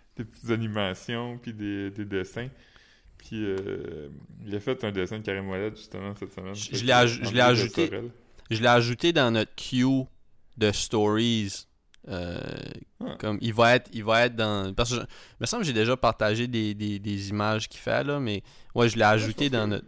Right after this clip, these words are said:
Speaker 2: je l'ai, je l'ai ajouté dans notre queue, mais c'est juste que, comme, ça va aller quand ça va aller, là, tu sais, je veux dire, mais, mais ouais, ouais, je, je l'ai mis. C'est ça, c'est André, André de Sorel,
Speaker 1: De
Speaker 2: juste comme
Speaker 1: Sorel.
Speaker 2: ça ?
Speaker 1: Ouais,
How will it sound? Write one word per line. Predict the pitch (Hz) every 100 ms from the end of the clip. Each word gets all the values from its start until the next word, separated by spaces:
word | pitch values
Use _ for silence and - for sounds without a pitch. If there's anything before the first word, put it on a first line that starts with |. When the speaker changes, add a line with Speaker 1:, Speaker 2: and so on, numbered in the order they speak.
| -
Speaker 2:
je | 113 110
l'ai, | 113 107
je | 117
l'ai |
ajouté | 117 113 110 - 156
dans | 120
notre | 107 101 -
queue, | - 123 127 123 117 _ _ _ _ _ _ _ _ _ -
mais | 117
c'est | - 107
juste | 113
que, | 113
comme, | 101 107 98 95 95 113 - _ _ _ _ _ _ _
ça | - 101
va | 101 98
aller | 98 110
quand | 110 101
ça | 104 101
va | 104
aller, | 104 104 120
là, | 147
tu | 139
sais, | 131
je |
veux | 123 135
dire, | 135
mais, | 113 101 98
mais | 104
ouais, | 104 117 117
ouais, | 120 117 -
je, | 101 101 95
je | 98
l'ai | 110 98
mis. | 107 107
C'est | 113 107
ça, | 113
c'est | 104 -
André, | 107 107 113 123 120 98 _ _ _
André | 110 110 127
de | 117
Sorel, | - 113 113 139 156
Speaker 1:
De |
Speaker 2:
juste | 127 104
comme | 120 117
Speaker 1:
Sorel. | 147 170 _ _ _ _ _ _ _ _ _
Speaker 2:
ça ? |
Speaker 1:
Ouais, | 92